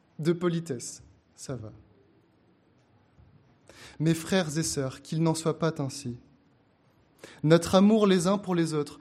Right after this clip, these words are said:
doit être sincère et vrai, sans masque, sans cacher nos vraies pensées.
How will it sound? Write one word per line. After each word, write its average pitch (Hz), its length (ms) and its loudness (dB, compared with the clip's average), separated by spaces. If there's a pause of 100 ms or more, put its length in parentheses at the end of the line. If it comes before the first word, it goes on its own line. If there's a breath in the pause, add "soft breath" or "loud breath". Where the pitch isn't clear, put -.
(140 loud breath)
doit 147 140 -2
être - 240 -4
sincère - 680 -4 (500)
et 143 80 -2
vrai, 120 360 -6 (200 loud breath)
sans - 280 2
masque, - 540 -2 (200)
sans - 280 -6
cacher 147 360 -6
nos 127 120 -4
vraies 120 220 -10
pensées. 117 400 -16